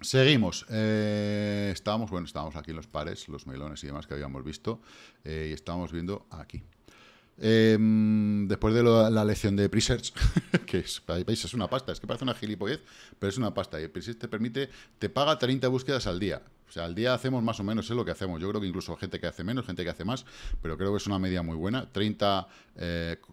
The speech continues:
búsquedas que te pague al día, al final es una pasta, ¿eh? A, a, a, a veintidós o veinte, sí, veintidós centavos de, por moneda, creo que son cero veinticinco cada búsqueda.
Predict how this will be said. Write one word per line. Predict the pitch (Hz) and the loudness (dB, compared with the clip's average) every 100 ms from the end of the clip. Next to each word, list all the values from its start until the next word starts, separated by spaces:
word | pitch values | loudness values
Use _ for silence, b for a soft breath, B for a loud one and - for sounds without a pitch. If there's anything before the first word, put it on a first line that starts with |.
| _ - - | _ -20 -16
búsquedas | 104 95 - 85 - | -8 -6 -4 -6 -4
que | |
te | 78 82 | -8 -6
pague | 90 90 | -4 -2
al | 85 | -4
día, | 82 95 117 127 B - | -2 0 0 -2 B -20
al | |
final | - 76 76 90 85 73 | -14 -8 -6 -6 -6 -8
es | - | -10
una | 95 90 | -8 -8
pasta, | 92 - 73 | -8 -8 -10
¿eh? | 78 - - | -10 -16 -14
A, | - | -10
a, | 73 76 82 | -10 -10 -12
a, | - 87 - | -10 -12 -10
a | 85 | -10
veintidós | 98 85 - 87 98 113 113 107 - | -8 -8 -6 -4 -2 0 0 -2 -4
o | 90 | -6
veinte, | 92 - 90 | -6 -6 -6
sí, | - | -2
veintidós | 110 92 - 98 | -4 -4 -8 -8
centavos | 110 107 95 92 - | -6 -2 -2 -2 -8
de, | 82 87 | -6 -6
por | 82 85 | -6 -6
moneda, | 82 90 95 | -4 -4 -4
creo | 82 90 | -4 -4
que | |
son | - 92 | -4 -6
cero | 87 98 92 | -6 -4 -2
veinticinco | 92 - - 87 | -4 -6 -8 -6
cada | 82 85 | -4 -4
búsqueda. | 85 87 123 135 180 | -4 -4 0 -2 -2